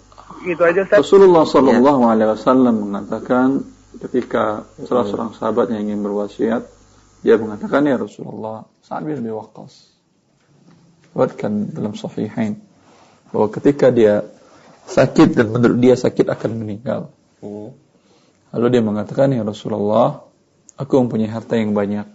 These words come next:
Speaker 3: Hmm.
Speaker 2: Dan aku tidak punya ahli waris kecuali seorang anak wanita. Bolehkah aku berwasiat?" Kata Rasulullah sallallahu alaihi wasallam, "Terus, boleh. Sepertiga."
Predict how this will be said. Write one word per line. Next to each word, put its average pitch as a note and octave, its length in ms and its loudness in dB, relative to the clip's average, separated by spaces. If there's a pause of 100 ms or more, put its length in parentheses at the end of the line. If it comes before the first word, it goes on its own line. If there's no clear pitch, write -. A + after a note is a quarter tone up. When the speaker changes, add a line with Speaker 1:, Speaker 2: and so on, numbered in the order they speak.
(160)
Speaker 3:
Hmm. F#2 320 -14 (420)
Speaker 2:
Dan A#2 200 -4
aku C3 200 0
tidak G#2 320 0
punya G#2+ 300 -6
ahli A2+ 160 -4
waris G#2+ 340 0
kecuali A2 380 -4
seorang - 320 -2
anak B2+ 320 -2
wanita. G2+ 480 -2 (920)
Bolehkah A#2+ 480 6
aku - 160 -4
berwasiat?" A2+ 560 4 (840)
Kata A2+ 160 -4
Rasulullah A2 480 -2
sallallahu G#2 320 -10
alaihi - 80 -14
wasallam, G#2+ 240 -6
"Terus, D3 380 -8 (340)
boleh. C4+ 320 -2 (1200)
Sepertiga." - 640 -6